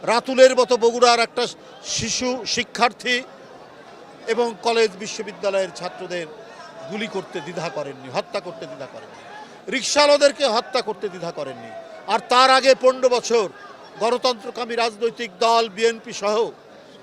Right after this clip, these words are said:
তাদের নেতা কর্মীদেরকে গুম, বিচার বহির্ভূত হত্যা করে এমন একটা পরিস্থিতি তিনি মনে করেছিলেন যে তার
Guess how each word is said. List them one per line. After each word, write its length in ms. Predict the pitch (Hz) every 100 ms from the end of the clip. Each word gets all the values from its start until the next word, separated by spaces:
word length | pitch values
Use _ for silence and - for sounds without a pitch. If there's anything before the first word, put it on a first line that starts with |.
| - -
তাদের 340 | 214 233 226
নেতা 360 | 202 220 233 226
কর্মীদেরকে 680 | 220 226 214 220 220 214
গুম, 440 | 175 180 226 214 202
বিচার 400 | 190 214 226 208
বহির্ভূত 400 | 214 208 208 202
হত্যা 640 | 160 214 - 233 226 214 - - - -
করে 300 | 262 254 180 - - - - -
এমন 240 | 214 294
একটা 280 | 285 - 262
পরিস্থিতি 600 | - 240 262 - 254 262
তিনি 220 | 247 233
মনে 220 | 214 220
করেছিলেন 560 | 214 214 - 202 226 202 - - - -
যে 80 | 170 185
তার 280 | 214 233 247